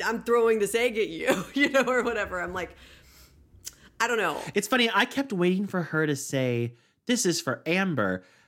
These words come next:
Speaker 2: 'cause I think I had a memory that she did say that.
Speaker 1: Wow.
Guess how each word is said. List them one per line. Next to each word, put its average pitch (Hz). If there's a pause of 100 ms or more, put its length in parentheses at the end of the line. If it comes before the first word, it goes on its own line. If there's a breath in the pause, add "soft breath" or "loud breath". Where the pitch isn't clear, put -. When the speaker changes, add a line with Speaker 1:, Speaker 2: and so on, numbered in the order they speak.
(200 soft breath)
Speaker 2:
'cause 190
I 190
think 262
I 269
had 180
a 160
memory 151
that 135
she -
did 196
say 95
that. 90
Speaker 1:
Wow. 175